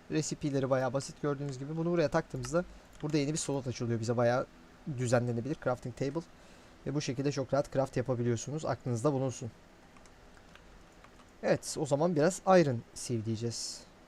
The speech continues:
Evet, mimar bir o işlerle uğraşıyor dursun. Ben de bir,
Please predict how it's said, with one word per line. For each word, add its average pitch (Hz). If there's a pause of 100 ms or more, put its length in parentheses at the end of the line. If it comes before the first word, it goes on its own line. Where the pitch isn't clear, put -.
(1120)
Evet, 156
mimar 135
bir -
o 147
işlerle 131
uğraşıyor 143
dursun. 170
Ben 123
de 139
bir, 131